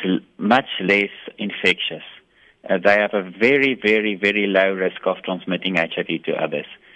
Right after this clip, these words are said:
And this has been shown in studies in Uganda, uh, done by,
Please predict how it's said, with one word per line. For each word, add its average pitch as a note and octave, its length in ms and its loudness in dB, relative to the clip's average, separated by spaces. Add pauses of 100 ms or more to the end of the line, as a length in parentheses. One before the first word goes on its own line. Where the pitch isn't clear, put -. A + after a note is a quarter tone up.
(220)
And F#2+ 120 -2
this G#2+ 140 4
has A#2+ 160 -4
been G#2 180 0 (140)
shown A#2+ 200 2
in G2 180 -8
studies A2+ 360 0
in F2+ 120 -8
Uganda, A2+ 800 0 (240)
uh, F#2+ 100 -2
done F#2+ 360 0
by, F2+ 440 2